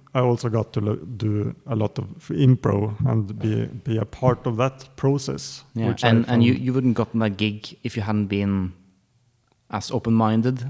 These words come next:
Speaker 2: uh,
Speaker 1: No.
Speaker 2: as you said.
Speaker 1: And, uh, after the concert, one of my friends came up to me and said, like,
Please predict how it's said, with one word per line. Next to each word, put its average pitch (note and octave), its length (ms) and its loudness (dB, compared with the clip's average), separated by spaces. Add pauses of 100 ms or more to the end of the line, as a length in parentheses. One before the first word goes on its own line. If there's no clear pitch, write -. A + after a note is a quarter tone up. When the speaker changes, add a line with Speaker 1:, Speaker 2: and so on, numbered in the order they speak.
(280)
Speaker 2:
uh, - 240 -14
Speaker 1:
No. E3+ 220 4
Speaker 2:
as B2+ 160 -2
you A#2+ 80 -4
said. B2+ 260 -2 (720)
Speaker 1:
And, D#3+ 300 2 (260)
uh, D#3 420 -2 (1120)
after E3 340 0
the A#2 120 2
concert, A2+ 580 -2
one B2 180 2
of A#2+ 40 4
my A2+ 220 2
friends A2+ 800 -2
came A2+ 300 -2
up A2+ 220 -6
to A#2 100 -4
me G#2+ 160 0
and A2 200 -2
said, - 340 -10 (840)
like, - 100 -14